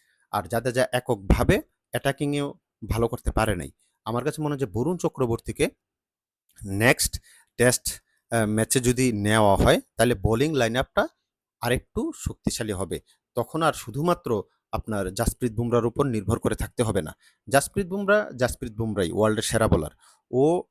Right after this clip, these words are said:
সেকেন্ড ইনিংসে উইকেট পায় নাই শুধুমাত্র এই কারণে টিম ইন্ডিয়া হেরে গেছে। কিন্তু আরেকটা স্পিনার যদি থাকতো, বরুণ চক্রবর্তী কিংবা রবি বিষ্ণয়, তাহলে টিম ইন্ডিয়ার কিন্তু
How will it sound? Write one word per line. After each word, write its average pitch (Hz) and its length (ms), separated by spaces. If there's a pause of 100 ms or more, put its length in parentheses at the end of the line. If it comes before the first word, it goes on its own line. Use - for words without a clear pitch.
(140)
সেকেন্ড 139 360
ইনিংসে 156 280
উইকেট 147 300
পায় 175 120
নাই 190 180
শুধুমাত্র 127 420
এই 131 100
কারণে 127 440 (120)
টিম 110 160
ইন্ডিয়া 107 200
হেরে 101 200
গেছে। 123 220
কিন্তু 196 400 (1700)
আরেকটা 156 360
স্পিনার 110 440
যদি 95 200
থাকতো, - 440 (580)
বরুণ 110 220
চক্রবর্তী 98 460
কিংবা 95 200
রবি 95 200
বিষ্ণয়, 113 380 (360)
তাহলে 120 300
টিম 104 300
ইন্ডিয়ার 127 260
কিন্তু 147 340